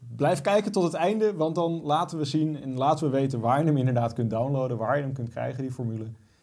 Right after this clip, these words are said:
En dan, ehm, gaan we hem nu eerst inderdaad eventjes uitleggen, eventjes doorfietsen. Ehm, dus ja, guys, wat mij een leuk idee leek, is om gewoon eventjes een soort fictief voorbeeld te maken van, "Hey,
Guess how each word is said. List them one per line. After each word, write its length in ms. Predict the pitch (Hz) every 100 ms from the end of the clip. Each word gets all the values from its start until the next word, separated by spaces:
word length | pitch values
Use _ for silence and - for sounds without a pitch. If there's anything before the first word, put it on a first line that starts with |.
| _
En 160 | 123 113
dan, 280 | 104 101
ehm, 180 | 98 95 95 95
gaan 220 | - 131
we 60 | 143
hem 120 | 139
nu 160 | 147
eerst 240 | 160 185 185
inderdaad 280 | 156 143 143
eventjes 320 | 131 131 131
uitleggen, 460 | 143 165 156 143 143
eventjes 260 | 135 131
doorfietsen. 720 | 123 160 160 147 - 139 139 - _ _ _ _ _ _
Ehm, 420 | 135 123 120 117 117 - - _ _ _ _ _ _ _ _ _
dus 160 | 143 147
ja, 200 | 202 160
guys, 500 | 120 113 123 - - _
wat 360 | 123 113 180 180
mij 360 | 156 151 147 - - -
een 380 | 147 135 127 127
leuk 240 | 143 180
idee 340 | 160 135 151 180
leek, 280 | 160 180 196
is 120 | 151
om 160 | 156
gewoon 160 | 147 156
eventjes 340 | 156 147 151
een 100 | 147
soort 220 | 139 139 135
fictief 420 | 156 - 160 143
voorbeeld 360 | 160 175 185
te 60 | 175
maken 280 | 156 147 -
van, 160 | 143
"Hey, 320 | 131 147 170